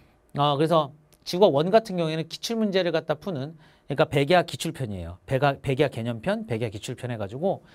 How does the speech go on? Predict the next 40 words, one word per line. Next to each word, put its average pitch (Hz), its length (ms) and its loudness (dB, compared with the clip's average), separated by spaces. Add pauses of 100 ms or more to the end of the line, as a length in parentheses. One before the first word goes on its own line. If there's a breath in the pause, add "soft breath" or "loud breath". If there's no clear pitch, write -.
(200 soft breath)
기출문제를 165 560 0
갖다 139 220 -2
따로 277 240 0
강좌를 131 320 -2
따로 311 220 4
구성할 131 280 -6
거예요, 85 160 -12
선생님이. 82 400 -14 (280)
예, 85 160 -10
올해. 95 320 -6 (240 loud breath)
그래서 139 240 -2
그거는 165 440 -2 (320 soft breath)
요 139 80 -2
겨울 151 300 0
시즌에 139 540 -8 (180)
아마 120 220 -8
다 113 160 -10
완성을 107 380 -8
할 151 100 -10
것 - 100 -10
같다. - 340 -16 (340 loud breath)
근데 165 120 0
아마 165 220 2
조금 262 420 -2
더 214 220 6
시간이 254 320 -6
걸릴 135 220 -4
수도 131 180 -10
있어요. 104 200 -6
왜냐면 127 220 -6
기출문제 147 340 -4
워낙 123 300 0
많아가지고 110 760 -4 (220 loud breath)
선생님 147 200 -4
문제 135 180 -2
풀이하는 160 360 -4
<laughs> - 40 -4
시간이 214 240 -4
좀 180 60 -4
걸리거든. 107 500 -8